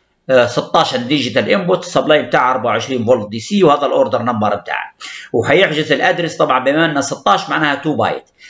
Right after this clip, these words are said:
البايت ال-، ال-، الثمانية الاولاد حيحجز ال-، البايت زيرو، والاخرات حيحجز البايت وان.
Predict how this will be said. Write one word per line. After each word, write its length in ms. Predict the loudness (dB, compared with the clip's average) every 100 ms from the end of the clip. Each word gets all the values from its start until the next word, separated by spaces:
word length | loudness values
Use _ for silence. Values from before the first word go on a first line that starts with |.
| -10
البايت 440 | 0 2 2 2 -2
ال-، 220 | -2 0
ال-، 320 | 0 0 -4 -6 -10
الثمانية 460 | -8 -2 2 4 4
الاولاد 300 | 4 2 2
حيحجز 360 | 2 -2 0 -2
ال-، 360 | -2 -4 0
البايت 480 | 0 2 0 0 -4
زيرو، 440 | 0 2 2 -2 -4
والاخرات 400 | -4 0 0 2
حيحجز 420 | -2 0 0 0
البايت 520 | 0 0 0 0 -2
وان. 80 | -12